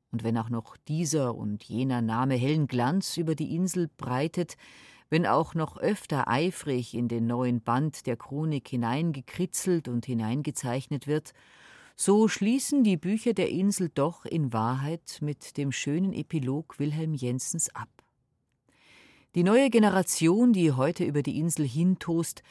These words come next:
weiß nichts mehr von der alten und von dem fröhlichen Geist, der damals hier herrschte. Was sie heute da draußen Fröhlichkeit nennen,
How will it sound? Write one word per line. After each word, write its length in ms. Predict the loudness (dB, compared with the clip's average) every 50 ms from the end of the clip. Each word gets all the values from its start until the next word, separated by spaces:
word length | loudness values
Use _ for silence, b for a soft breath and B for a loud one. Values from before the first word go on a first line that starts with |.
| b b b b b
weiß 320 | 0 2 2 2 2 2
nichts 440 | 2 0 0 0 -4 -6 -6 -4 -2
mehr 260 | 0 -2 0 -2 -6
von 180 | -6 -6 -6 -4
der 160 | -4 -6 -6
alten 480 | -4 -4 -4 -4 -4 -4 -4 -4 -4 -6 _ -12
und 120 | -12 -12
von 180 | -8 -4 -4 -2
dem 180 | -2 -2 -4 -4
fröhlichen 560 | -4 -4 0 0 0 0 0 -2 -2 -4 -2
Geist, 340 | 0 0 2 2 0 0 -2
der 100 | -2 0
damals 400 | 0 0 2 2 0 -2 -2 -4
hier 100 | -4 -2
herrschte. 520 | -2 -2 -4 -4 -6 -6 -6 -8 -8 -8 _ _ _ _ b b b b b b b b b b b b _ _ 4
Was 160 | 4 6 6
sie 140 | 6 6 6
heute 280 | 6 6 4 4 4 4
da 120 | 4 4
draußen 440 | 4 4 2 2 2 2 2 0 -2
Fröhlichkeit 640 | 0 -2 0 0 0 0 -2 -4 -2 -4 -4 -2 0
nennen, 320 | 0 0 2 2 0 -2